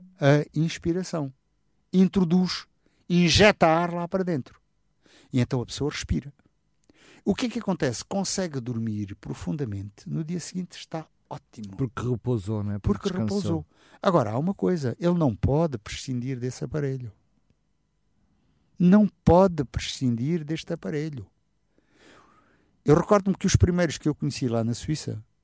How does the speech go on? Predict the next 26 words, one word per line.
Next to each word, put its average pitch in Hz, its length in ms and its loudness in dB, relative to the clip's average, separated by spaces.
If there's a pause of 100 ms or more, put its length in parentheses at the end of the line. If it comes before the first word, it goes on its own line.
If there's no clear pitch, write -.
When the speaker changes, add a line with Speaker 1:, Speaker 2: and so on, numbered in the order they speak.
Speaker 1:
pesavam 143 480 0 (180)
acima 156 360 0
de 123 80 -8
dez 139 240 0
quilos. 101 440 -6 (1400)
E 139 80 4
aquilo 185 280 2
vibrava 135 580 4
por 131 160 -4
tudo - 200 -6
quanto 143 220 0
era 156 160 0
lado. 117 420 -2
Então, 127 520 4
se - 160 -2
fosse - 380 2
eu, 160 140 2
não 151 140 2
conseguia 131 340 2
dormir 117 280 2
pelo 120 180 -4
barulho 117 380 0
da 123 100 4
vibração 120 500 2
do 123 140 2
aparelho. 117 460 -2